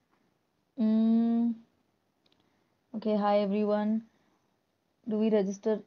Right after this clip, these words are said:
No, you don't have to register again. Okay. Thank you, Spandan.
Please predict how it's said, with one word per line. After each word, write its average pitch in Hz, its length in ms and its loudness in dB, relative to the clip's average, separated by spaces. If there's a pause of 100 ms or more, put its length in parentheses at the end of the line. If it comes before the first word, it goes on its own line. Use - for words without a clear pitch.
(120)
No, 220 180 2
you 196 120 2
don't 202 140 0
have 202 180 -2
to 196 100 -6
register 185 420 -4
again. 185 640 -2 (880)
Okay. 214 400 -8 (4000)
Thank 214 220 -2
you, 233 60 0
Spandan. 196 640 -2